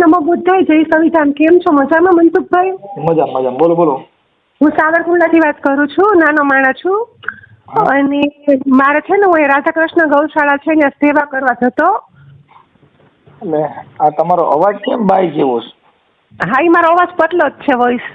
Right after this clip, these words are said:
Speaker 2: એ પણ આમાં જણ હારે વાત કરી, બાઈ હારે વાત કરી, કાંઈ હરી સમજ-, સમજાતું નથી ભાઈ.
Speaker 1: વીડિયો કોલ કરું?
Speaker 2: ના, વીડિયો કોલ ન કરો, તમે વાત કરો ને.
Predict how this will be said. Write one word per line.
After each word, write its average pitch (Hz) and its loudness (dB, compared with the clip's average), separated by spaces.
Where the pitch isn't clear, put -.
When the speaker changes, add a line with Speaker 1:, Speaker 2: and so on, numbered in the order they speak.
Speaker 2:
એ 147 0
પણ 135 -10
આમાં 135 -2
જણ 170 0
હારે 185 2
વાત 190 0
કરી, 202 0
બાઈ 214 0
હારે 202 0
વાત 165 -2
કરી, 151 0
કાંઈ 147 0
હરી 165 2
સમજ-, 170 -4
સમજાતું 196 -2
નથી 226 0
ભાઈ. 139 -2
Speaker 1:
વીડિયો 349 2
કોલ 392 -2
કરું? 440 -4
Speaker 2:
ના, 190 2
વીડિયો 190 2
કોલ 208 -2
ન - -6
કરો, 175 -4
તમે 143 -2
વાત - -2
કરો 202 -4
ને. 254 -10